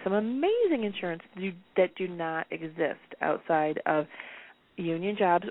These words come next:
or non-union states. So it's, it's a whole nother, it's a whole nother ball game, um, and I don't think people realize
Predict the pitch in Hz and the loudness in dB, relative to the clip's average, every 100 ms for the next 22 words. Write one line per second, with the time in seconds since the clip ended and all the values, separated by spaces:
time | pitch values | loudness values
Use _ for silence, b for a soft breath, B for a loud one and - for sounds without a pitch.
0 | - 254 262 240 247 _ 190 196 220 233 | 2 6 6 4 0 _ -4 -4 -2 -4
1 | 220 226 220 - - 277 - - b b | -6 -6 -8 -6 -4 -4 -6 -12 b b
2 | b b b _ _ _ _ _ _ _ | b b b _ _ _ _ _ _ _
3 | _ _ _ _ _ _ _ _ _ _ | _ _ _ _ _ _ _ _ _ _
4 | _ _ - - 190 175 170 - 185 - | _ _ -20 0 2 4 4 2 0 -4
5 | - 208 202 220 202 - 240 240 247 247 | 0 2 4 2 2 2 6 6 6 2
6 | 226 220 220 214 208 208 B B B B | 2 2 4 4 4 0 B B B B
7 | 233 240 208 226 214 208 208 202 196 220 | -2 0 2 0 2 2 4 6 4 4
8 | 196 170 165 - - 175 170 170 - 175 | 0 -4 -6 -10 -6 -6 -4 -6 -6 -4
9 | 175 170 - 185 180 196 180 170 165 190 | -2 -4 -6 -10 -8 -8 -6 -4 0 2
10 | 202 175 165 | 2 2 0